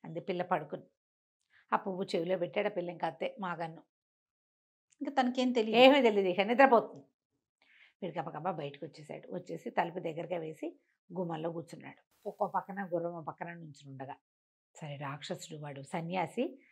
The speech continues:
Speaker 1: సన్యాసి రూపంలోనే వచ్చాడు. ఆశ్చర్యపోయాడు. వీడు బతికే ఉండటం, మామూలుగా ఉండటం, ఏమీ భయపడలేదు.
Speaker 2: ఉమ్.
Speaker 1: సరే,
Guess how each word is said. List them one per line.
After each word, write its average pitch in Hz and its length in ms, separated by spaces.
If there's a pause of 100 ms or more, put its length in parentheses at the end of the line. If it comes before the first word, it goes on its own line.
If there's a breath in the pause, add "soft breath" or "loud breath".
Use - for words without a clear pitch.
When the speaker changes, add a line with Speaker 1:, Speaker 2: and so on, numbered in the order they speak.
(180 loud breath)
Speaker 1:
సన్యాసి 180 500
రూపంలోనే 160 560
వచ్చాడు. - 440 (1200)
ఆశ్చర్యపోయాడు. 175 600
వీడు 170 120
బతికే 160 360
ఉండటం, 170 460 (200)
మామూలుగా 175 460
ఉండటం, 151 380 (1200)
ఏమీ 208 280
భయపడలేదు. 165 720 (580)
Speaker 2:
ఉమ్. 175 340 (1160 soft breath)
Speaker 1:
సరే, 143 480